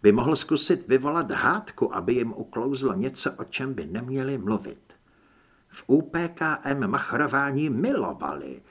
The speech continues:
a jedním z Earlových koníčků bylo provokování jejich snadno vyprovokovatelných agentů. Pomyšlení na konfrontaci bylo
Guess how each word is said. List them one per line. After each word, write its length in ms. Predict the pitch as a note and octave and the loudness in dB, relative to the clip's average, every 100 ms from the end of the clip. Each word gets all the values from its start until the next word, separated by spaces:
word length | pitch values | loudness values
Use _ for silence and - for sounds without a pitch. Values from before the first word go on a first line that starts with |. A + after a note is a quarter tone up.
| - - | -20 -12
a 60 | F2 | 2
jedním 380 | G2+ G#2+ C#3+ A#2+ | 2 4 2 0
z 100 | - | 2
Earlových 480 | E3 D#3 E3 E3 C3 | 2 4 4 4 2
koníčků 640 | - D3 E3 D3+ - D#3+ | 0 0 0 -4 0 2
bylo 240 | D3+ E3 - | 2 2 2
provokování 920 | - B2+ D#3+ D#3+ C#3+ D3+ D#3+ E3+ A#2+ | 0 0 0 0 2 4 2 2 4
jejich 320 | D3 D#3+ - | 4 4 0
snadno 460 | - A#2 C#3 D#3 D3+ | -4 -2 -2 -2 0
vyprovokovatelných 1200 | C#3 C#3 D3 D3+ D3 C#3+ C#3 - D3 C#3+ C#3+ C3 D3 | 0 0 -2 -2 -2 -2 -2 -2 0 2 -2 -4 -2
agentů. 720 | A#2 G2 - - - - - - _ _ _ - - - _ - | 0 -2 -4 -12 -12 -12 -14 -20 _ _ _ -20 -20 -20 _ -4
Pomyšlení 640 | G#2 E3 - A3+ A3 B2 | 0 0 2 2 2 2
na 100 | G#2 | 2
konfrontaci 880 | - G3+ G3+ G#3 G#3+ - G3 - F#3 | 0 0 0 0 -2 -2 -6 -4 -4
bylo 320 | - F3+ G#3+ | -2 -2 -2